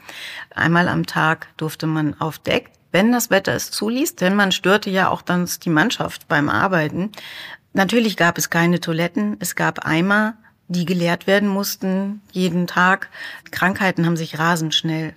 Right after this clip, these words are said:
übertragen, gerade so etwas wie die Ruhr. Und wer als erstes starb, das waren die älteren Menschen und die Säuglinge. Die Sterberate war hoch.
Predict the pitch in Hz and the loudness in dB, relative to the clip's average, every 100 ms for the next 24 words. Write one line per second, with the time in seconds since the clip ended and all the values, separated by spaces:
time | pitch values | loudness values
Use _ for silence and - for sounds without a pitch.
0 | _ 170 165 160 - 165 160 190 208 - | _ -4 -4 -4 -4 0 0 0 -4 -10
1 | - - - - 160 165 180 180 165 - | -20 -20 -20 -14 0 2 2 2 -2 -2
2 | 170 - 165 156 156 180 202 214 220 - | -4 -4 -8 -8 -2 2 4 2 0 -8
3 | _ _ - 185 180 143 170 - 170 185 | _ _ -4 0 2 2 2 0 -2 -2
4 | - - - - - 180 - 165 165 - | -4 -4 -2 -4 -6 -10 -4 -2 -2 -2
5 | 175 208 208 190 185 185 - 170 - 165 | -2 0 -2 -2 -2 -4 -4 -4 -4 -6
6 | - 170 170 175 185 202 214 220 _ - | -6 -4 -2 -2 -2 -4 -4 -8 _ -20
7 | - - - - 180 - - 180 202 180 | -18 -18 -18 -6 -4 -2 2 2 2 4
8 | 185 185 160 170 165 160 - 180 185 254 | 2 0 -2 0 0 -2 -2 0 0 0
9 | - | -4